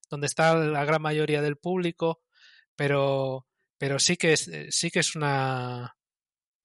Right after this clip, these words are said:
sí que son plataformas igualmente válidas.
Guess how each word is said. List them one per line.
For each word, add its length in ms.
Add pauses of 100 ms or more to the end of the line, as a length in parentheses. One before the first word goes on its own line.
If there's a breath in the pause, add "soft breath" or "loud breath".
(760)
sí 160
que 100
son 120
plataformas 680
igualmente 680
válidas. 680